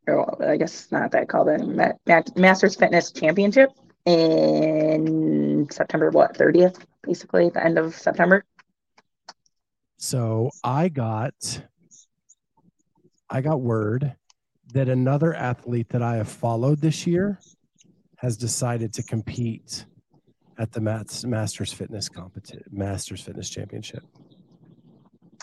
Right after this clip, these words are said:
Speaker 1: Oh, really?
Speaker 2: First time ever. But because of a performance at another event, he got an automatic invite.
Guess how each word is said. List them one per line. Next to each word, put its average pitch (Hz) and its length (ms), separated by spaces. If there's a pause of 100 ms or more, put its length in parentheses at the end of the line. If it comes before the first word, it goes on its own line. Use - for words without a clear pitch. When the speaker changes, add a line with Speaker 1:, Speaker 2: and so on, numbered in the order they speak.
(100)
Speaker 1:
Oh, 165 160
really? 156 560 (1700)
Speaker 2:
First - 280
time 147 180
ever. 135 340 (3000)
But 131 120
because 131 480
of 123 200
a 127 200
performance 123 600
at 123 120
another 120 400
event, 120 340
he 113 160
got 113 260
an 113 120
automatic 107 560
invite. 107 560